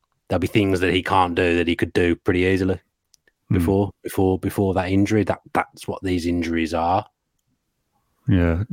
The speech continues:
Speaker 2: James says, "Nervous of not following on from last season, the team losing confidence, having a bad run and not kicking on like we all expected we were going to."
Speaker 1: Win, win next week and you forget about this.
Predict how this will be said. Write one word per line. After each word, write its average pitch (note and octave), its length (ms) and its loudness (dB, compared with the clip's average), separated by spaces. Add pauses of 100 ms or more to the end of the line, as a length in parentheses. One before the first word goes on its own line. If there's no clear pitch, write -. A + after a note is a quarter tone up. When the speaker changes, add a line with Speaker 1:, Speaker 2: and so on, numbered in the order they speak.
(120)
Speaker 2:
James G2+ 260 2
says, F#2+ 160 0
"Nervous G#2+ 300 4
of F#2 100 -2
not G#2+ 180 2
following G2 280 4
on F#2 120 2
from G2+ 140 2
last F2+ 240 0
season, F2+ 400 2
the E2+ 80 -2
team F#2+ 240 2
losing E2+ 240 2
confidence, F#2 560 -2
having F2 220 0
a - 20 -2
bad E2+ 240 0
run E2+ 220 2
and E2+ 120 0
not F2 200 0
kicking - 240 -2
on E2 160 2
like E2 180 0
we F#2 80 2
all E2 140 4
expected - 440 -6
we F2 120 0
were E2 80 0
going G2 220 -2
to." - 120 -6
Speaker 1:
Win, G#3+ 180 4
win A3+ 200 4
next F3+ 260 0
week B2 240 4
and A2 80 0
you G#2 60 2
forget G#2 240 0
about G#2 240 0
this. A2 200 -6